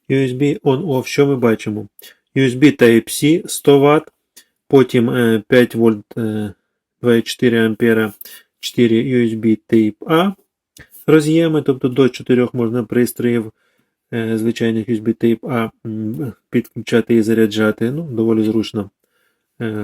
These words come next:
можна і телефон, і планшет, і декілька телефонів. І, е, Q C три нуль, навіть я не знаю, що таке Q C три нуль, треба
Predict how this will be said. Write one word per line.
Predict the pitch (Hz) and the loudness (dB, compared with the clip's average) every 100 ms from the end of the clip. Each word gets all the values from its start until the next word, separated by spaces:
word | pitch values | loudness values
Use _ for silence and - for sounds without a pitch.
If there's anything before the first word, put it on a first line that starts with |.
| 101 | -6
можна | 104 104 107 107 101 | -6 -4 -2 -2 0
і | 104 | -4
телефон, | 113 110 101 180 143 | -2 -2 0 0 0
і | |
планшет, | 110 113 107 104 - 160 - _ _ _ _ _ _ _ _ _ - - | -2 -2 -4 -2 0 0 -2 _ _ _ _ _ _ _ _ _ -20 -6
і | 120 107 101 101 104 101 101 | -2 -2 -4 -8 -8 -8 -2
декілька | 151 147 135 135 | -2 -2 -4 -4
телефонів. | 123 117 113 127 113 107 - - _ _ - | 0 -2 -2 -2 -2 -4 -8 -20 _ _ 0
І, | 202 | 2
е, | 175 196 135 120 117 110 | 2 0 0 2 2 0
Q | - 139 | 0 0
C | 131 - 185 | 0 0 -4
три | - 143 | -2 -4
нуль, | 127 117 | 0 -2
навіть | 107 110 117 113 117 | -2 -2 -2 -4 -4
я | |
не | 113 | -4
знаю, | 107 107 | -2 -4
що | 95 - | -4 -10
таке | 110 107 110 | -8 -8 -8
Q | - | -6
C | 107 - 120 | -8 -6 -8
три | 107 123 | -4 -4
нуль, | 131 180 | -2 -4
треба | - 127 143 135 | -2 -2 0 -4